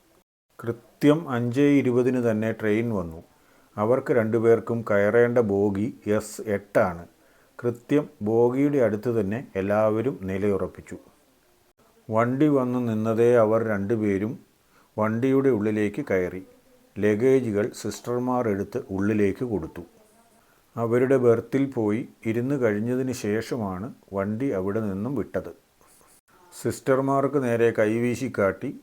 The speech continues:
അവിടെ നിന്നും അകന്നു പോകുന്ന കിച്ചുവും അനുവും തങ്ങളെ ഇത്രകാലവും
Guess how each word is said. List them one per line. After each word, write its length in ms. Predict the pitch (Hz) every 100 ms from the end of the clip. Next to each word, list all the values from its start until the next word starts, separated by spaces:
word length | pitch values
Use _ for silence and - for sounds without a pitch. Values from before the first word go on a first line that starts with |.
| _ _ _ -
അവിടെ 320 | 104 107 117
നിന്നും 320 | 120 120 123 139
അകന്നു 360 | 104 101 110 131
പോകുന്ന 480 | 113 107 98 101 107 127 - _ -
കിച്ചുവും 600 | 104 - - 123 135 147 -
അനുവും 460 | 98 95 107 87 117 - _ _ _ _ _ -
തങ്ങളെ 440 | 101 107 117 123 127
ഇത്രകാലവും 840 | 120 - 127 127 127 127 131 131